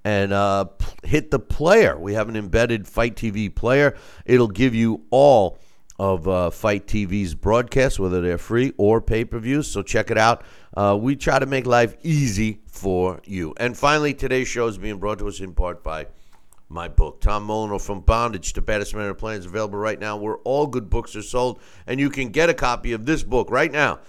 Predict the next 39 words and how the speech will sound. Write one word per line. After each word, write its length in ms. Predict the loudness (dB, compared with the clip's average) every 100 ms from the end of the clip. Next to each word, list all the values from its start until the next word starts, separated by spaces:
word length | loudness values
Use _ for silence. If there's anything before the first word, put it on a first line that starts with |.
| -20 -20 -12
while 140 | -4 0
you're 120 | 0
watching 320 | -2 -2 -6
the 60 | -4
show. 260 | -2 0
Just 200 | -2 -6
visit 320 | -8 -8 -4
barnes 300 | 0 0 -2
and 80 | -6
noble 200 | -6 -4
dot 200 | -2 -2
com 280 | -2 -4 -4
or 360 | -4 -2 0 -2 -6
amazon 560 | -6 -6 -6 -6 -6
dot 300 | -6 -6 -8
com. 280 | -10 -10 -10 -16 -20 -14 -8
Want 180 | -6
to 40 | -4
get 160 | -6
a 40 | -6
signed 460 | -6 -4 -2 -4
copy? 480 | -4 -2 -2 -6 -10 -12 -20 -20 -20 -20 -20 -20 -4
No 180 | 0 2
problemo. 640 | 4 4 4 4 4 0 -6 -12 -4
Just 200 | -4 -2
visit, 560 | 6 6 8 4 0 -10 -10 0
uh, 200 | 2 4
our 220 | 4 4
website, 540 | 6 4 4 2 2 2
billy 200 | 0 0
c 140 | -2
boxing 460 | -2 0 0 -2 -6
dot 180 | -4 -4
com, 240 | -6 -8 -4
and 260 | -4 -4 -6
click 360 | -4 -4 -6 -4
on 280 | -4 -2
the 60 | 0
book. 420 | 4 4 4 -8